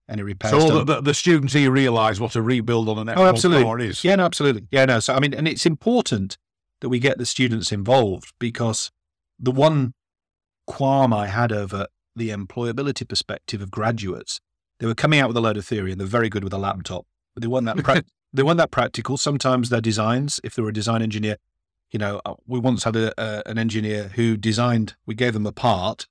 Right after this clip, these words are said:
Speaker 1: which came with a bracket, and then they made a bracket to suit the bracket.
Speaker 2: Yeah.
Speaker 1: "Why did you design the one bracket and throw the other bracket?"
Speaker 2: <laughs>
Speaker 1: I was like, "I didn't know I could do that." So it, it's, it's that thinking outside the box, but also becoming involved,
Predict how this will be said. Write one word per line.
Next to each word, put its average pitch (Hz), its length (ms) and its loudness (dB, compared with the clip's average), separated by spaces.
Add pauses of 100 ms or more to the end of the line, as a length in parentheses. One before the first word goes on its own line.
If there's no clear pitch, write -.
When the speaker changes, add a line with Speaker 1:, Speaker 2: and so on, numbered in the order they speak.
(140)
Speaker 1:
which 92 160 -10
came 110 200 -4
with 98 100 -6
a 95 40 -6
bracket, 110 520 -4 (520)
and 113 60 -10
then 107 100 -2
they 110 60 -2
made 104 200 -4
a 101 40 -4
bracket 98 380 -8
to 101 80 -8
suit 104 220 -6
the 101 40 -10
bracket. 113 480 -6 (140)
Speaker 2:
Yeah. 82 140 -6
Speaker 1:
"Why 120 160 -2
did 120 60 -4
you 117 60 -6
design 107 320 -4
the 107 80 -6
one 104 140 -6
bracket 98 280 -8
and 101 60 -14
throw 107 120 -4
the 101 80 -4
other 92 100 -8
bracket?" 98 420 -2
Speaker 2:
<laughs> - 600 2
Speaker 1:
I - 60 4
was 123 100 0
like, 175 140 2
"I 123 80 4
didn't 156 160 2
know 123 100 2
I 120 100 4
could 170 200 2
do 135 180 6
that." 110 280 -2 (220)
So 147 300 2 (400)
it, 143 160 -2
it's, - 340 -4
it's 165 180 0
that - 200 2
thinking 190 320 0
outside 127 400 0
the 110 60 -8
box, 120 560 -2 (520)
but 135 140 0
also 147 380 2
becoming 117 340 2
involved, 110 300 0